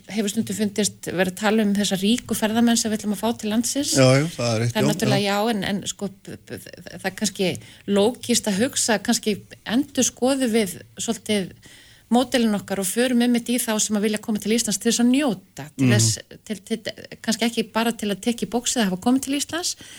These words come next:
Speaker 1: heldur að byggja upp ferðaþjónustu þar sem að, þar sem að fólk kemur og nýtur,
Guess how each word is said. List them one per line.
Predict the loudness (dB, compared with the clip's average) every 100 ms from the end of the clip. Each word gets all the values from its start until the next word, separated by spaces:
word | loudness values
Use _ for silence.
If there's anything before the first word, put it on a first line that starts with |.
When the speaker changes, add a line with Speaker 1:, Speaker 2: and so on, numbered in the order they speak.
| -10
Speaker 1:
heldur | -8 -6 -2
að |
byggja | -2 0 -2
upp | 0
ferðaþjónustu | -2 0 2 2 0 -2
þar | 0
sem | 0 0
að, | -2 -8 -20 -10
þar | -2
sem | 0
að | 2
fólk | 0
kemur | 2 4 4 4
og |
nýtur, | 4 2 0 -2